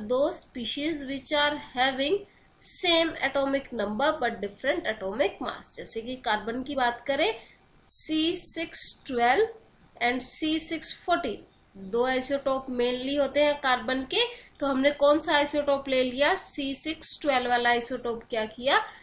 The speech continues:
स्टैंडर्ड रेफरेंस में लिया। अब क्या करेंगे हम यहाँ पे, वन एटॉमिक मास यूनिट, वन एएमयू किसके इक्वल होगी,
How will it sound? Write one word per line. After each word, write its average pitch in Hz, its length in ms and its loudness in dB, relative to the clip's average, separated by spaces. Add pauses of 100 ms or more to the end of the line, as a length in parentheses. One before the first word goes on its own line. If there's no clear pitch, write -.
(120)
स्टैंडर्ड 311 460 4
रेफरेंस 247 500 0
में 233 80 0
लिया। 226 260 2
अब 294 160 0 (100)
क्या 339 160 4
करेंगे 339 360 2
हम 330 200 2
यहाँ 302 300 0
पे, 370 140 0 (440)
वन 285 340 4
एटॉमिक 311 540 2
मास 277 320 4
यूनिट, 185 320 -6 (180)
वन 285 220 2 (240)
एएमयू 269 720 2 (580)
किसके 381 360 2
इक्वल 370 360 0
होगी, 311 300 0